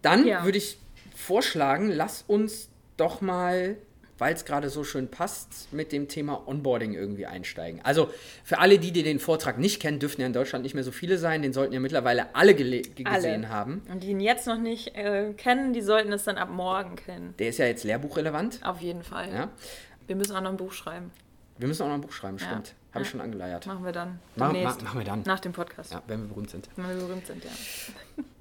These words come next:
Speaker 1: Genau, ich möchte, also das große, das große Rad gar nicht. Wir haben zusammen halt einen Vortrag darüber gehalten, was macht Onboarding eigentlich aus und was sind so elementare Bestandteile und auch, es macht halt keiner. Ja? Also
Speaker 2: Ja.
Speaker 1: Mitarbeiter-Onboarding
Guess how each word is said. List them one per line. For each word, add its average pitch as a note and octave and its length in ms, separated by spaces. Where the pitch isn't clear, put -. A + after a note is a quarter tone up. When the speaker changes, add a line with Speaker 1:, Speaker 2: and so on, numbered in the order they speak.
Speaker 1:
Genau, D3 180
ich D3 140
möchte, F3 280
also D#3+ 160
das D#3 180
große, F#3+ 440
das C#3+ 160
große F3+ 340
Rad C#3 160
gar C3+ 160
nicht. G3+ 160
Wir D#3+ 80
haben D#3+ 120
zusammen D3 360
halt C#3 120
einen - 80
Vortrag E3+ 300
darüber C#3+ 360
gehalten, B2+ 320
was - 160
macht C#3+ 180
Onboarding C3+ 500
eigentlich B2+ 580
aus F#3 320
und C#3+ 200
was C#3 160
sind C#3 180
so C#3 160
elementare C3+ 600
Bestandteile D3 600
und C3 240
auch, C3 200
es - 140
macht - 200
halt G2+ 120
keiner. C#2+ 280
Ja? B2 200
Also A2 180
Speaker 2:
Ja. F#3 260
Speaker 1:
Mitarbeiter-Onboarding E3 920